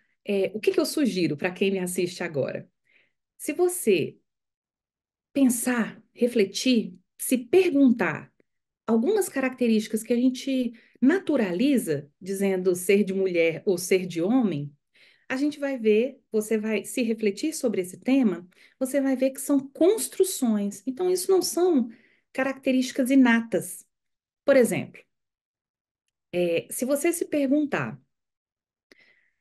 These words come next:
se as mulheres são, de fato, é, aptas ou mais aptas a serviços domésticos, porque são cuidadosas, atenciosas, têm, são afetuosas, você vai refletir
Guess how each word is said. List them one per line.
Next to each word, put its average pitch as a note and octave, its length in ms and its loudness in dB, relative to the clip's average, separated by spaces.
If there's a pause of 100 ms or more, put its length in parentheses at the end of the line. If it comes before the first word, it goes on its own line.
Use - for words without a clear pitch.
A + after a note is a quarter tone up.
(240)
se - 260 0
as A#3+ 180 0
mulheres F3+ 580 2
são, G#3+ 200 0
de A3+ 120 0
fato, D3+ 720 -10 (360)
é, F3+ 280 0
aptas A3 640 -2
ou G3+ 160 6
mais B3 420 2
aptas F#3+ 640 -4
a F3+ 80 -8
serviços F#3 560 0
domésticos, F3 800 -2
porque F#3+ 380 -2
são F3+ 440 -2
cuidadosas, F3 920 0
atenciosas, F3 1040 -2
têm, F#3 380 -6 (200)
são F#3+ 240 -2
afetuosas, G#3+ 960 -2 (540)
você - 160 -6
vai G#4 140 2
refletir C4+ 800 -2